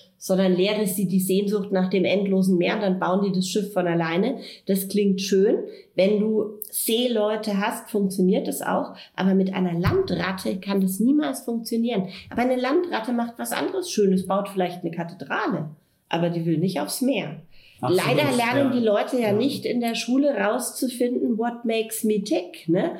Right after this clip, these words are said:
Speaker 1: Das heißt, viele bewerben sich einfach überall, grad Azubis. Ich hatte vor zwei Jahren mal ein Vorstellungsgespräch mit einem, der kam total unmotiviert daher. Und dann habe ich ihn gefragt, „Na ja, also so richtig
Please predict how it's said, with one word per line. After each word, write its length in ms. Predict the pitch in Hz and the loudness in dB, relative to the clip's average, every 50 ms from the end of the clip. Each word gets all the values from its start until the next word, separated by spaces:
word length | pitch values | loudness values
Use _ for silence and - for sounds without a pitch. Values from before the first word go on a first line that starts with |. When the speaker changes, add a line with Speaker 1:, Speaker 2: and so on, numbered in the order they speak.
| - - - - - | -12 -18 -14 -6 -4
Speaker 1:
Das 140 | 190 190 214 | -2 -2 0
heißt, 420 | 208 208 226 247 262 - - - | 0 0 0 0 -2 -4 -6 -4
viele 240 | - 247 254 277 269 | 0 2 2 2 2
bewerben 500 | - 220 190 190 196 196 214 240 262 247 | 2 0 2 2 2 2 0 -2 -2 -4
sich 240 | - 240 233 240 - | -6 -6 -6 -4 -2
einfach 380 | - 202 214 208 208 202 196 | -2 0 -2 -2 -2 -4 -2
überall, 640 | - 254 247 - - - - 101 165 196 226 294 - | 0 0 0 2 0 0 0 0 0 0 0 -2 -2
grad 280 | - 208 208 208 208 - | -2 -4 -4 -4 -2 -4
Azubis. 760 | 180 185 180 - - 285 302 302 254 294 415 - - - - - - - _ - | -4 -4 -4 0 0 0 2 2 0 0 0 -2 -4 -8 -14 -18 -20 -20 _ -6
Ich 80 | - | -4
hatte 180 | 190 185 196 180 | -2 0 0 -2
vor 300 | 151 147 156 156 151 151 | -2 -2 -2 -2 -2 -4
zwei 320 | - - - 156 170 208 262 | -8 -8 -6 -4 -2 -2 -2
Jahren 300 | 302 381 370 330 247 214 | -2 -2 -2 -2 -2 0
mal 180 | 214 202 190 | 0 0 0
ein 60 | 190 | 0
Vorstellungsgespräch 1080 | 190 - - 175 208 202 - 269 247 240 240 240 - - 226 202 - - 185 185 196 190 | -2 -2 -2 -2 -2 -2 -4 -6 -6 -6 -6 -8 -8 -8 -8 -8 -6 -2 -2 -2 0 0
mit 200 | 190 180 175 170 | 0 -2 -2 -2
einem, 300 | 170 156 160 180 220 226 | -4 -4 -2 -2 0 0
der 140 | 208 185 175 | 0 -2 -4
kam 260 | 175 - 170 170 170 | -4 -4 -2 -2 -2
total 400 | 165 160 151 165 165 180 233 285 | -2 -4 -6 -4 -2 -2 -2 0
unmotiviert 680 | - 240 214 202 180 165 - - 165 156 156 151 151 151 | 0 0 2 2 2 2 0 -2 -2 -2 -2 -2 -2 -2
daher. 440 | 147 139 139 139 139 151 185 180 - - - - _ _ | -4 -4 -4 -4 -4 -6 -6 -6 -10 -16 -20 -20 _ _
Und 200 | _ 170 175 170 | _ -2 0 2
dann 200 | 170 156 156 151 | 2 0 0 -2
habe 100 | 151 151 147 | -2 -2 -4
ich 100 | - 170 | -2 -2
ihn 80 | 160 160 | -2 -2
gefragt, 360 | 156 151 - 156 151 151 - | -2 -4 -6 -8 -10 -12 -10
„Na 80 | - 147 | -10 -10
ja, 140 | 147 143 - | -10 -10 -12
also 180 | - - - 147 | -14 -14 -12 -12
so 120 | - - - | -12 -12 -12
richtig 540 | 160 170 170 - - 226 208 226 - - | -12 -12 -12 -8 -8 -8 -8 -8 -12 -18